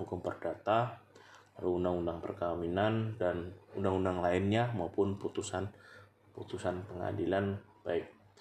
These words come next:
Mahkamah Konstitusi maupun Mahkamah Agung. Nah, adapun, gitu ya, eh, teman-teman yang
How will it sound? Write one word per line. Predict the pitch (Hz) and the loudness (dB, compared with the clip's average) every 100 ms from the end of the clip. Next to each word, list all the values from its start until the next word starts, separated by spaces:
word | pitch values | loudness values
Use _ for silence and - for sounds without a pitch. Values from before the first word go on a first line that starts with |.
| - - - | -20 -20 -14
Mahkamah | - 87 87 85 | -8 -4 -4 -4
Konstitusi | 87 90 120 113 110 | -2 -2 -2 0 2
maupun | 110 101 104 101 95 | 2 2 0 0 0
Mahkamah | 87 92 85 - - | -2 -6 -6 -6 -6
Agung. | 95 - 76 - - - - - - - - - - - - - - - - - - - - - - - - - - - - _ - - - - - - - - - - - - - 98 | -8 -6 -4 -6 -10 -16 -14 -14 -16 -20 -20 -20 -20 -20 -20 -20 -20 -20 -20 -20 -20 -20 -20 -6 -4 -4 -6 -12 -16 -20 -20 _ -20 -20 -20 -20 -20 -20 -20 -20 -20 -20 -20 -20 -6 2
Nah, | 95 90 - - - - - - | 2 2 -4 -14 -20 -20 -10 0
adapun, | 117 143 - 98 87 151 - 85 | 6 6 6 4 4 0 -4 -8
gitu | 80 80 | -2 2
ya, | 110 117 - - - _ - - - - - | 2 0 -8 -18 -20 _ -20 -20 -20 -16 -2
eh, | 95 90 90 85 85 82 82 73 65 - - | 2 6 6 6 6 4 4 2 0 -4 -6
teman-teman | 101 92 92 98 85 82 107 120 - - - - - - - - - - _ - _ - - - - - 92 | -2 0 2 2 2 2 -2 -4 -12 -20 -20 -20 -20 -20 -20 -20 -20 -20 _ -20 _ -20 -20 -20 -20 -8 -2
yang | 92 | 0